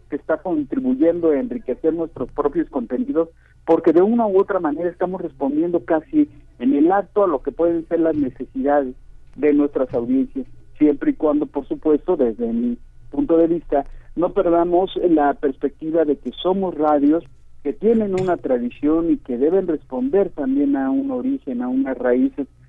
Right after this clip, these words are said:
porque si no se perdería completamente la identidad de lo que somos. Nosotros, por ejemplo, en Radio Educación,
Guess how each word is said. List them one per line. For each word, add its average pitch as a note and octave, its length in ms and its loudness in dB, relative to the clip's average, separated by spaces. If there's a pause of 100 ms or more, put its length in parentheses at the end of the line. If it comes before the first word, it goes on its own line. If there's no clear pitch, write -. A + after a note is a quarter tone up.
(140)
porque D3+ 320 0
si C#3+ 120 2
no D3+ 160 4
se D3+ 120 -4
perdería A#2+ 520 0
completamente - 840 -4 (260)
la D3+ 200 2
identidad A#2+ 540 2
de A#2 100 2
lo A2 140 -4
que A2+ 100 -16
somos. A2+ 380 -8
Nosotros, B2+ 600 0
por A#2+ 160 -2
ejemplo, B2+ 460 -2
en G#2 60 -6
Radio C3 200 2
Educación, D3 600 0